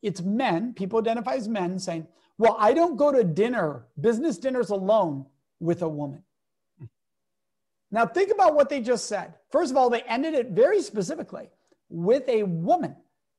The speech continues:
implying you do with men. Now, when I've been in audiences of C E Os and I bring this up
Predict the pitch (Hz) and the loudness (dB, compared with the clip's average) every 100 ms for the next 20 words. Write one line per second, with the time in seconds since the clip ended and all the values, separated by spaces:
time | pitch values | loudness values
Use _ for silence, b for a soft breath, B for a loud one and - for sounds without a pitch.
0 | _ _ 226 226 - 302 403 302 247 214 | _ _ 0 0 -2 -4 -2 0 -2 -4
1 | - 175 285 262 208 370 392 370 214 202 | -6 0 2 2 0 0 0 -2 -4 -4
2 | 277 415 233 139 _ _ _ _ _ _ | -4 -4 -8 -10 _ _ _ _ _ _
3 | _ _ 220 240 262 277 320 381 359 285 | _ _ 2 4 4 4 2 -2 0 2
4 | 302 381 349 233 196 190 247 226 247 381 | 0 -4 -10 -10 -10 -12 -10 -2 0 0
5 | 277 208 208 196 247 233 - 370 - | -2 -4 -2 0 -2 -4 -4 -4 -4